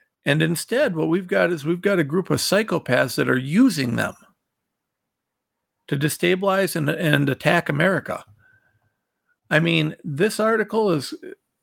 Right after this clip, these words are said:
uh, quite clear. Uh, qu-, uh, quote, "It remained unclear on Monday if the Antifa-linked domestic terror group had canceled its day of transvengeance planned for next month in the wake of a horrific mass shooting in Nashville.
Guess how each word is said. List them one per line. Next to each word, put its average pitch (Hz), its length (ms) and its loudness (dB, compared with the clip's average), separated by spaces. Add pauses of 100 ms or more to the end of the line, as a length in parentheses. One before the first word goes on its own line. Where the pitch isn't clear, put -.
uh, - 40 -10 (400)
quite - 260 0
clear. - 460 -2 (140)
Uh, 143 220 2
qu-, 175 640 -8
uh, 165 60 -6
quote, 208 340 0
"It - 80 0
remained 190 400 0
unclear 202 440 2
on 185 100 2
Monday 185 260 2
if 160 80 0
the 165 80 0
Antifa-linked 185 640 0
domestic 170 500 0
terror 185 260 0
group 147 280 0
had 143 160 -2
canceled 180 500 0
its 147 220 0
day 185 200 0
of 160 180 0
transvengeance 175 840 2
planned 165 360 2
for 147 100 0
next 151 300 0
month 175 340 2 (480)
in 139 120 -2
the 143 80 2
wake 180 200 4
of 156 100 -2
a 147 40 -4
horrific 160 440 2
mass 156 260 0
shooting 156 340 0
in 147 100 -2
Nashville. 147 640 0